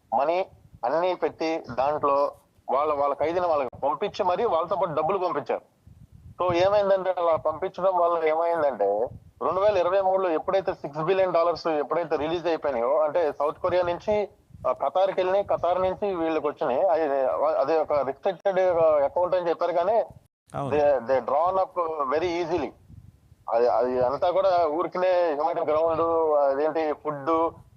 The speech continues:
Speaker 1: షెల్టర్, వీటి గురించి అని చెప్పారు కానీ
Speaker 2: ఎవరి
Speaker 1: but it's
Speaker 2: హ్యుమానిటీ
Speaker 1: not like
Speaker 2: కోసం
Speaker 1: that.
Speaker 2: సార్ ఇచ్చింది? హమాస్ హ్యుమానిటీ కోసమా, హెజ్బుల్లాస్, హెజ్బుల్లాస్ హ్యుమా-, హ్యుమానిటీ కోసమా, హౌతీస్ హ్యుమానిటీ కోసమా,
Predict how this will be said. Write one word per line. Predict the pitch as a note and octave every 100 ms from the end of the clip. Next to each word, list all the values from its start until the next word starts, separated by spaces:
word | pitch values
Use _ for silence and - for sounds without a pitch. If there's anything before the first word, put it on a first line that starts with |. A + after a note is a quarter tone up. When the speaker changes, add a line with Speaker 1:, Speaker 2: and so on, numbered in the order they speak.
| - -
Speaker 1:
షెల్టర్, | D#3 D#3 D#3+ E3 D3
వీటి | D#3+ E3
గురించి | E3 F3 E3 E3 E3+
అని | D#3
చెప్పారు | D3+ E3+ D#3+
కానీ | D3 A#2+ G#3 C4 -
Speaker 2:
ఎవరి | D#3+ F#3+ C4+
Speaker 1:
but | D4
it's |
Speaker 2:
హ్యుమానిటీ | B3 B3 B3+ B3+
Speaker 1:
not | C#4+
like | A#3+
Speaker 2:
కోసం | G#3+ G3+
Speaker 1:
that. | G3
Speaker 2:
సార్ | F3+ E3
ఇచ్చింది? | E3 G#3+ F3+ F#3
హమాస్ | E3 D#3 G3 G#3 -
హ్యుమానిటీ | D#3+ D#3 E3 E3+ D#3+
కోసమా, | D3 C#3 D3 C#3 D3 D#3+
హెజ్బుల్లాస్, | C3 C3 D3+ F3 F3 E3 -
హెజ్బుల్లాస్ | B2 C3 D#3 F3 E3+ D#3
హ్యుమా-, | C#3 C3+
హ్యుమానిటీ | A#2 C3+ C#3+ C#3
కోసమా, | B2+ B2 C3 B2 C3+
హౌతీస్ | B2+ D3+ F3 E3+
హ్యుమానిటీ | C3+ B2+ A#2+ G#2+
కోసమా, | F#2+ F#2 G#2 C3